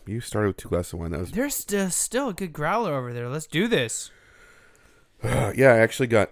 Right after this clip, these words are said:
Speaker 1: um, two half growlers from, for f-, a really good deal at, um,
Speaker 2: Do you wanna explain why?
Speaker 1: Yeah, I went
Speaker 2: 'Cause
Speaker 1: to Tap, Tap Union, um, I think it's called Tap Union Free House. I always get the name wrong.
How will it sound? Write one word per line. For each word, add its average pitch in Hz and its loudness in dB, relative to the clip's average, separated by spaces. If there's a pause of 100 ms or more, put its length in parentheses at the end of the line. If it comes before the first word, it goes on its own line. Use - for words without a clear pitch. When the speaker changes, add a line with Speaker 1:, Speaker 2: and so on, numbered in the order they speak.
(120)
Speaker 1:
um, 85 -2 (840)
two 107 -2
half 98 0
growlers 80 -2
from, 85 -4 (140)
for - -6
f-, - -12 (140)
a 90 -8
really 117 0
good 101 -6
deal 82 -2
at, 85 -6
um, 80 -6
Speaker 2:
Do - -10
you 151 -4
wanna 151 0
explain 143 -4
why? 127 -4
Speaker 1:
Yeah, 131 6
I - 10
went 127 6
Speaker 2:
'Cause - -10
Speaker 1:
to - -4
Tap, 135 0
Tap - 0
Union, 113 -2 (140)
um, 90 -2 (1080)
I - -14
think 107 -8
it's - -12
called - -8
Tap - -10
Union 101 -6
Free 120 -6
House. 139 -8
I - -8
always 95 -4
get 90 -8
the 82 -6
name 85 -8
wrong. 85 -8